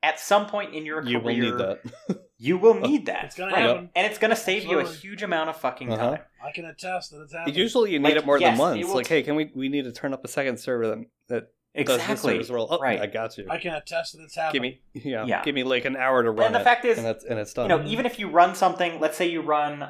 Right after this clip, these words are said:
Speaker 1: I'm trying to think of a good example. Yeah, a standalone GitLab server.
Speaker 2: Oh.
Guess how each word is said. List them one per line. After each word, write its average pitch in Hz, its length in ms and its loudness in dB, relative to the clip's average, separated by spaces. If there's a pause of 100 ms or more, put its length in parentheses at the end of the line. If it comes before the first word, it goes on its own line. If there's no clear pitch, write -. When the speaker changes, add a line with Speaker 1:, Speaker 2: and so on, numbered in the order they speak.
Speaker 1:
I'm 113 240 -6
trying 110 200 -6
to 104 40 -8
think 110 120 -8
of 101 40 -4
a 92 80 -6
good 101 120 -2
example. 87 480 -10
Yeah, 202 140 -4
a 165 40 0
standalone 180 640 -2
GitLab 127 420 -2
server. 123 420 -4
Speaker 2:
Oh. - 40 -20